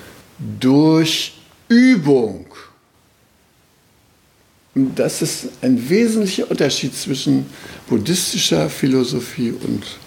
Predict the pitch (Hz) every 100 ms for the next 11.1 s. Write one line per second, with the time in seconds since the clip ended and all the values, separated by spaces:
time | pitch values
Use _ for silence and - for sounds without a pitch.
0 | - - - - 113 - - - - -
1 | 92 90 87 90 - 80 82 - - -
2 | - - - - - 110 110 98 143 -
3 | - 202 - 147 131 120 123 - 135 123
4 | 117 - 135 143 - 117 104 101 101 -
5 | 98 - 107 95 90 - - 143 127 -
6 | - - - - - 87 87 90 101 -
7 | 82 - - - - - - - - -
8 | - - - - - - - - - -
9 | - - - 90 - - 98 104 117 -
10 | - - - - - - - - - -